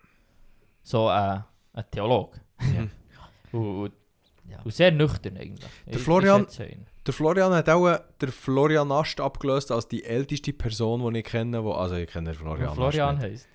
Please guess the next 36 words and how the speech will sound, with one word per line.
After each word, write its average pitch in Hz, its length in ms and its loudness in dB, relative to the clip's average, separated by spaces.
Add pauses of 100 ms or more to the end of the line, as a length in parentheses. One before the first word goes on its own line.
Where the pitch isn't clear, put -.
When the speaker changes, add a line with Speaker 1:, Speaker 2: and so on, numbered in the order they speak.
Speaker 2:
Ja, 98 180 0
wo 101 100 2
Florian 117 400 2
heisst, 87 280 -6
gell? 98 120 -12 (120)
Er - 140 4
ist 180 100 4
eigentlich 202 240 4
zu - 140 -12
alt, 139 320 4
für - 80 -8
Florian 135 400 0
zu - 140 -8
heissen. - 320 -10 (300)
Florian 143 400 4
ist 120 120 -2
mehr 123 180 2
so 127 120 0
ein 101 380 -2
neunziger 131 480 -6
Name. 87 400 -6
Speaker 3:
Mhm. 101 120 -4
Speaker 1:
Ja, 98 140 -2
das 131 160 -6
stimmt. 139 540 -10 (1600)
Speaker 2:
Und 110 100 -2
er 117 80 2
hat, 107 80 0
glaub 107 180 0
ich, 110 60 -8
Jahrgang 110 380 0
irgendwo 107 380 -2
hinter 110 240 -4
in 101 80 -6
den 92 120 -6
sechzig - 600 -10